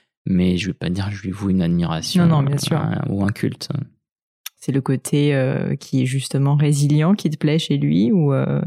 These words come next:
Speaker 2: qu'est-ce que, ou c'est juste son jeu du tennis, tout simplement ?
Speaker 1: C'est surtout son jeu du tennis, ouais.
Speaker 2: Mm. Très bien, parfait. Écoute, euh, Maxime, merci beaucoup pour ton temps.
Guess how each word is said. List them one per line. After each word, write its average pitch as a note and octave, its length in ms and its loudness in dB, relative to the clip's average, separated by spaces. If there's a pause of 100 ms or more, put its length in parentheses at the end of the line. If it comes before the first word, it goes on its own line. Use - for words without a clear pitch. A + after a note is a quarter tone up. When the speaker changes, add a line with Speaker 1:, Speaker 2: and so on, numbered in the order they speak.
(220)
Speaker 2:
qu'est-ce D3 200 -2
que, C3+ 280 0
ou C3 100 0
c'est B2+ 180 -2
juste C3+ 200 -4
son C3 160 2
jeu C3+ 160 2
du C3+ 140 0
tennis, C#3 280 0
tout - 120 -18
simplement ? A2 420 2
Speaker 1:
C'est G2 60 -2
surtout - 340 -6
son G2+ 180 -4
jeu F#2+ 120 -2
du E2 140 -2
tennis, - 440 -4
ouais. - 80 -10 (140)
Speaker 2:
Mm. D3+ 200 -6 (300)
Très - 260 -2
bien, B2+ 340 2 (100)
parfait. - 480 -4 (540)
Écoute, - 360 -2
euh, D#3 160 2
Maxime, D3+ 380 2
merci D#3+ 380 0
beaucoup F3+ 260 0
pour G#3 220 -4
ton F#3 160 2
temps. F#3+ 340 0